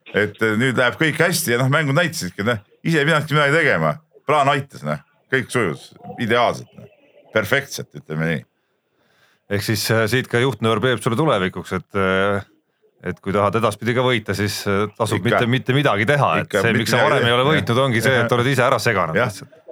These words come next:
Speaker 1: Lihtsalt masterplaan tuleb ja aitab. Ja ise ei pea midagi tegema.
Speaker 2: Aga kas poliitilisi teadaandeid?
Speaker 1: Oi, on küll poliitilisi teadaandeid. Tarmo teab, et ma olen, olen nagu pöördes. Eile siis, äh, Rumeeniast tagasi teel,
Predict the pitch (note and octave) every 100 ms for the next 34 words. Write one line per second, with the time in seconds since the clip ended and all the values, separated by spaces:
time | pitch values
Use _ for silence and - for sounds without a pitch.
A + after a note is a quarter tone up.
0 | - B2+ B2 G#2 C3 D3+ - F#2 G#2 A2
1 | G2 E3 E3 C#3+ G#2 G2+ F#2 F2+ - -
2 | - - _ - F2 B2 A#2 E2+ E2+ E2+
3 | C#2+ C#2 C2 A#1+ - - _ _ _ G2+
4 | A2+ A#2+ C3 - D#3+ F#3 C#3 C3 A#2 E3+
5 | C#3+ A#2 G2+ A2+ D3+ C3 E3 D#3 E3 A#2+
6 | C3+ D3 B2 G2 A#2 A#2+ F#2+ F#2 F2+ -
7 | G2+ B2 B2 A#2+ C3+ G2 E2+ G2 G2+ G2
8 | G#2+ G#2+ G2+ G2 F#2+ E3+ C#3+ G2+ F#2+ -
9 | - - - A2+ C#3+ A#2 G2 - - -
10 | - F#2+ F#2 - G2 G2 G2 G2 G2 G#2+
11 | B2+ C3+ G#2 F#2+ - C3+ B2+ F2+ F#2 D#3
12 | B2+ F#2+